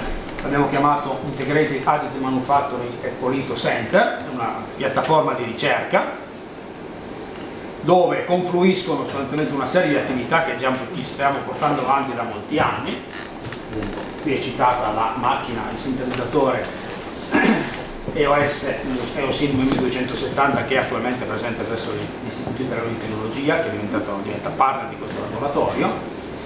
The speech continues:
Acquisiremo una serie di sistemi di un certo livello, che vanno da un sistema a letto di polvere, però basato sul fascio elettronico. Nel secondo anno verrà acquisi-,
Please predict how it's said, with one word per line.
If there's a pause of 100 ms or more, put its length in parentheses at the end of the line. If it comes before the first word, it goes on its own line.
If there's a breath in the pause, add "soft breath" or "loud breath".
(200 loud breath)
Acquisiremo
una
serie
di
sistemi
di
un
certo
livello, (400)
che
vanno
da
un
sistema
a
letto
di
polvere, (380)
però
basato
sul
fascio
elettronico. (1500)
Nel
secondo
anno
verrà
acquisi-,